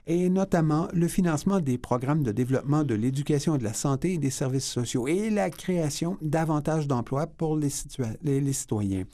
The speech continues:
alors que la frustration de la jeunesse est grande face à un chômage endémique.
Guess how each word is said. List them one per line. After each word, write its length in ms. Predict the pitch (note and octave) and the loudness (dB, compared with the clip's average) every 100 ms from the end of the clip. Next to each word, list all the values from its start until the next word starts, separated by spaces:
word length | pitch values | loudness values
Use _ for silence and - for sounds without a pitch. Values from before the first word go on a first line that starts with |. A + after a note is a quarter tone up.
| - - - - | -16 -20 -20 -4
alors 260 | C#3+ D#3+ C3 | 0 0 0
que 120 | C#3+ | 0
la 180 | A2+ A2 | 0 -4
frustration 640 | - C#3+ - A2 A2 C3 | -2 -4 -2 -4 -2 -2
de 60 | A2+ | 0
la 100 | G#2+ | -2
jeunesse 380 | G#2 A#2 - | 0 -2 -2
est 80 | A2 | -4
grande 400 | B2+ C3 C3+ A2+ | -4 0 0 0
face 260 | G#2+ B2+ - | -2 -4 -2
à 60 | |
un 80 | G#2 | -2
chômage 420 | G#2 G#2 G#2 C3 | -2 -2 -2 -2
endémique. 640 | B2+ A2+ A2 G#2 G2+ - | -2 -2 0 0 -2 -6